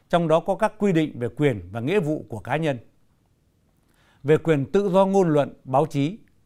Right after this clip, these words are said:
công ước trên quy định, mọi người đều có quyền giữ quan điểm của mình mà không bị ai can thiệp. Mọi người có quyền tự do ngôn luận.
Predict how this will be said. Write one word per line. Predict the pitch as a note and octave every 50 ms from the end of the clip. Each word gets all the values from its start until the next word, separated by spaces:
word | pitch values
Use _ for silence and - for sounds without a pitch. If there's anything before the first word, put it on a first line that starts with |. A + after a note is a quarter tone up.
| _ _ _ _ _
công | F#3 F#3 F#3 F#3+
ước | G#3+ G#3 -
trên | - E3+ E3 D3 D#3 C#3+ -
quy | D#3+ D#3+
định, | C#3 B2+ A2+ - - _ _ _ _ _ _ _ _ _ _ _ _ _
mọi | C#3+ D#3+ F#3 F#3+ E3+
người | D#3+ D#3 D#3 C#3+ C3+ A#2+ A2
đều | - D3 D3 C#3
có | B2+ G#3+ A#3
quyền | - - E3 C#3+ B2 A2
giữ | A#2 G3 B3 C4 G#3+ -
quan | A3 A3+ G#3 F3
điểm | D3+ C3 A#2
của | G#2 C3 B2+
mình | C3+ C3+ C3 A2+ G2+ F2+ - _ _ _ _
mà | C#3+ D3+ C#3+
không | - - A#3 B3 A#3 G3
bị | E3 E3 E3
ai | - F#3 F3+
can | E3+ - E3+ C#3
thiệp. | A#2 C3+ B2 G2+ - - _ _ _ _ _ _ _ _ _
Mọi | - E3 F#3 F#3
người | E3+ D#3 D3+ C#3
có | C3+ G3+
quyền | G#3+ D#3+ F3 D#3 B2+ A#2+ - -
tự | G3 G#3+ G#3 F#3 E3
do | F#3+ F#3
ngôn | F3 F3 F#3 E3 C#3
luận. | B2+ B2 A2+ -